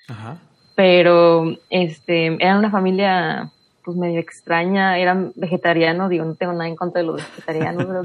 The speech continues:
Speaker 2: pero
Speaker 1: <laughs> Pero tú no lo
Speaker 2: pero ellos
Speaker 1: eras.
Speaker 2: tenían algo,
Speaker 1: Claro.
Speaker 2: exacto, o sea, ellos sí tenían algo en contra de las personas que comían carne, o sea,
Speaker 1: Órale.
Speaker 2: algo, un detalle así súper,
Speaker 1: Sí, sí,
Speaker 2: súper
Speaker 1: sí.
Speaker 2: raro, de verdad.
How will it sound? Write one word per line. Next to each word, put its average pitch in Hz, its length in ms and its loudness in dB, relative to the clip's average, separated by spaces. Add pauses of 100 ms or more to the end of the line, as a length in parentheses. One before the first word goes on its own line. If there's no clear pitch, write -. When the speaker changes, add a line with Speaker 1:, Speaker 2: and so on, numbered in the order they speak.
Speaker 2:
pero - 140 0
Speaker 1:
<laughs> - 380 2
Pero 123 220 6
tú 127 120 2
no 120 140 2
lo 117 80 2
Speaker 2:
pero 117 120 8
ellos 202 100 8
Speaker 1:
eras. 226 100 6
Speaker 2:
tenían 202 280 6
algo, 208 300 4 (160)
Speaker 1:
Claro. 117 240 -2
Speaker 2:
exacto, 196 440 4
o 196 40 6
sea, 208 160 6
ellos 226 260 8 (100)
sí 226 120 4
tenían 208 380 2
algo 202 160 2
en 196 100 0
contra 190 560 2
de 185 160 0
las 170 120 4
personas 180 240 -4
que 196 60 0
comían 165 300 -2
carne, 175 480 -2
o 202 60 -2
sea, 127 80 -4
Speaker 1:
Órale. 107 180 -12
Speaker 2:
algo, 202 360 6
un 240 200 4
detalle 254 360 6
así 233 180 2
súper, 220 480 0 (340)
Speaker 1:
Sí, - 160 -10
sí, 214 140 -8
Speaker 2:
súper 180 240 2
Speaker 1:
sí. - 80 2
Speaker 2:
raro, 185 260 6
de 170 120 6
verdad. 160 380 4